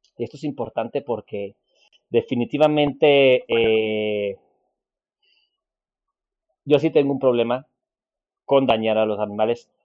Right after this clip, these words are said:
eh, y hay videos que me hacen sentir ganas de verdad de ser vegetariano, te lo juro que sí, o sea, vegetariano,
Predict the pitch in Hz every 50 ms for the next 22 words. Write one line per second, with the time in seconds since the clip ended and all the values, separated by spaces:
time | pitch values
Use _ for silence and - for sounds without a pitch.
0 | _ _ _ _ - 120 120 120 120 117 117 117 - 135 139 139 143 151 175 185
1 | 165 147 147 139 - - 139 127 127 123 - 151 147 147 139 - - 120 127 131
2 | 127 113 - 139 151 151 - _ _ _ _ _ - 143 127 117 117 175 185 208
3 | 226 202 156 147 131 131 127 135 143 143 - 135 135 135 - 127 - 110 110 107
4 | 110 123 123 _ - 135 127 113 - - 185 202 208 196 - 143 - - 135 110
5 | 117 113 113 - - - - 147 147 139 123 -